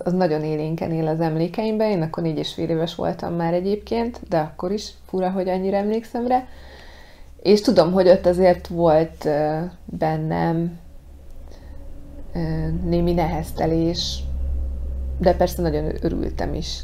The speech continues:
neki, és, ö, és arra is emlékeztem, hogy büszke voltam már akkor arra, hogy született egy hugom. Aztán végül is minden tök jól alakult, tehát, ö, nem teljesen úgy, ahogy elterveztük, de, de teljesen belefért, ö,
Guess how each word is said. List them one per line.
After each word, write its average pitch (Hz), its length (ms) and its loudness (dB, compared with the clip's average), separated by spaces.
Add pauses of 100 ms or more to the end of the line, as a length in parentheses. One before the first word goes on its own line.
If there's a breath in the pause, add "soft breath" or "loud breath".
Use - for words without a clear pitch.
(100)
neki, 165 460 -6 (100)
és, - 380 -8 (100)
ö, 170 440 -2 (440)
és 208 140 4
arra 233 180 10
is 165 120 -2
emlékeztem, 165 880 -2
hogy 170 200 0
büszke 165 380 -2
voltam 165 560 -2
már 147 260 -2
akkor - 480 -4
arra, - 300 -2
hogy 175 280 -4 (360 loud breath)
született 156 520 -4
egy - 140 -6
hugom. 170 460 -4 (1000 loud breath)
Aztán 202 280 4
végül 220 200 6
is 247 100 4
minden 226 480 4 (340)
tök 175 200 -2
jól 165 140 0
alakult, 190 560 2
tehát, 165 340 2
ö, 170 360 2 (1400)
nem 190 240 6
teljesen 165 420 2
úgy, 170 160 0
ahogy 170 240 0
elterveztük, 202 880 2
de, 165 440 4
de 165 180 0
teljesen 160 500 -4
belefért, 160 640 -4
ö, 165 120 0